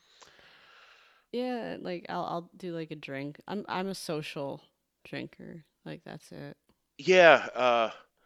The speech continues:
Speaker 1: But
Speaker 2: yeah, I'm
Speaker 1: even then, I'll only have, like, a drink.
Speaker 2: Yeah,
Speaker 1: I think
Speaker 2: you
Speaker 1: it's just 'cause it hits me hard.
Speaker 2: Right. Uh, good. You're, you're a cheap date. <laughs>
Speaker 1: I've
Speaker 2: This
Speaker 1: always been a very cheap date, so yeah. <laughs>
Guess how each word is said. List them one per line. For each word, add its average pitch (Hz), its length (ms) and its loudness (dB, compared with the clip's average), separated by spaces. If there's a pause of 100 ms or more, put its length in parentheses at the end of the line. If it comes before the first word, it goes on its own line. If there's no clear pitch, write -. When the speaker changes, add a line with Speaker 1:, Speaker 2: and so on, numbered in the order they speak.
(320)
Speaker 1:
But 202 100 4
Speaker 2:
yeah, 170 120 12
I'm 190 140 2
Speaker 1:
even 175 100 -6
then, 156 140 -6
I'll - 140 -8
only 156 160 -8
have, 151 120 -14
like, - 180 -14 (160)
a 139 180 -12
drink. 131 360 -18 (480)
Speaker 2:
Yeah, 269 200 2
Speaker 1:
I - 20 2
think 311 180 -2
Speaker 2:
you - 20 -4
Speaker 1:
it's - 80 -10
just 202 180 -12
'cause 175 140 -14
it - 100 -14
hits - 320 -14
me 131 140 -12
hard. 139 480 -14 (500)
Speaker 2:
Right. 95 360 -12 (160)
Uh, 87 160 -14 (680)
good. 151 220 -10 (200)
You're, 92 220 -8 (120)
you're 101 140 -8
a - 20 -8
cheap - 280 -8
date. 113 280 -4 (520)
<laughs> - 100 -10 (960)
Speaker 1:
I've 190 220 -4 (100)
Speaker 2:
This 170 300 -2
Speaker 1:
always - 220 -18
been 160 140 -6
a 156 40 -8
very 151 260 -10
cheap - 300 -16
date, - 280 -10
so - 160 -14
yeah. 80 220 -10
<laughs> 185 100 -10